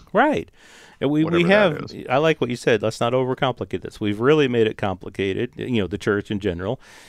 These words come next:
Speaker 1: And I think that there are a lot of law passages. Again, all, just about all of Hebrews and a lot of things that Paul said. But the purpose, again, was just to show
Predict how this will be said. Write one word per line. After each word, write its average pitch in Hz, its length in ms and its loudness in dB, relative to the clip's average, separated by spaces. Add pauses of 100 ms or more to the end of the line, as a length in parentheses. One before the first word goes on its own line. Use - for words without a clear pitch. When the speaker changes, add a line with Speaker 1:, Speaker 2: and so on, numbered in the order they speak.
(140)
Speaker 1:
And 113 140 2
I 113 100 4
think 117 300 -2
that 107 280 0
there 127 300 4
are 160 340 8
a 143 140 2
lot 135 260 2
of 123 140 0
law 110 560 4 (240)
passages. - 720 -6 (300)
Again, 104 560 0
all, 78 240 -12 (100)
just - 200 -6
about 107 200 2
all 117 180 4
of 104 100 -6
Hebrews 107 580 -4
and 90 100 -8
a 92 40 -6
lot 104 180 0
of 104 100 -4
things 107 200 -4
that 110 120 -6
Paul 104 240 0
said. 87 300 -4
But 95 100 -8
the - 80 -4
purpose, 117 500 0
again, 95 400 -4
was 87 160 -6
just - 260 0
to 110 100 -4
show 98 600 2